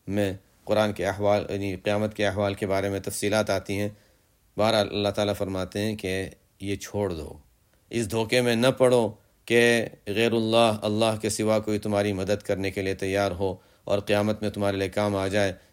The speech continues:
جو مانگنا ہے اللہ سے مانگو، اللہ تعالیٰ نے دروازے کھلے رکھے ہیں۔ سامنے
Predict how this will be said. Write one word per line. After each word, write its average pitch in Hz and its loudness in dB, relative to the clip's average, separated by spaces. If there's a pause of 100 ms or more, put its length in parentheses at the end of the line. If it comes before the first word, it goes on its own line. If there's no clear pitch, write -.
جو 135 4
مانگنا 131 6
ہے 143 6
اللہ 123 6
سے 123 0
مانگو، 110 0 (200)
اللہ 110 2
تعالیٰ 107 2
نے 107 2
دروازے 101 2
کھلے 117 0
رکھے 101 0
ہیں۔ 113 0 (320)
سامنے 123 2